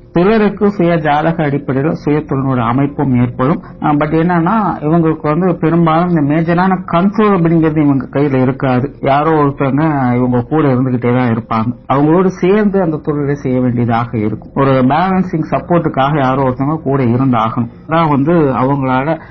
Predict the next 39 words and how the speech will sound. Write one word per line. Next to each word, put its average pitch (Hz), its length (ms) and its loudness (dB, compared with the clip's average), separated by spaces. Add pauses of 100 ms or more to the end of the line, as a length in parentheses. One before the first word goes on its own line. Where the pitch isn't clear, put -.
(180)
இந்த 117 140 -4
சுய 160 260 -2
தொழிலை 170 460 0
கொஞ்சம் 139 280 -4
ஈஸியா 135 240 -4
கொண்டுட்டு 127 380 -4
போக 120 220 -2
முடியும். 117 320 0
இல்ல 135 200 0
அப்படின்னா 139 400 0 (340)
அடிக்கடி 160 420 0
கொஞ்சம் 139 260 -4
ஸ்ட்ரகிள் 135 320 0
ஆக 123 180 0
ஆரம்பிச்சிருவாங்க. 113 680 -2 (140)
இப்ப - 160 -4
யாரோ 135 360 2
ஒருத்தன் 160 400 0
கடைசிக்கு 143 420 -4
ஒரு 139 160 -4
போச்சு 170 400 -4
துணைக்காவது 139 640 -2
இருந்துக்கணும். 123 540 -2
சின்ன 143 180 0
சின்ன 127 220 0
கேள்வி 156 320 2
சந்தங்களை 135 460 -2
தீர்த்துக்கிற 143 460 -4
அளவுக்காவது 127 500 -2 (200)
இவங்க 127 280 -2
கூட 139 200 -2
ஒரு 120 140 0
சப்போர்ட்ஃபுல்லா 123 540 -4
ஒரு 117 220 0
நபர் 113 300 0
இருக்கணும். 110 420 -2 (140)
இப்பதான் 170 360 0
இந்த 139 200 2
சுய 160 280 0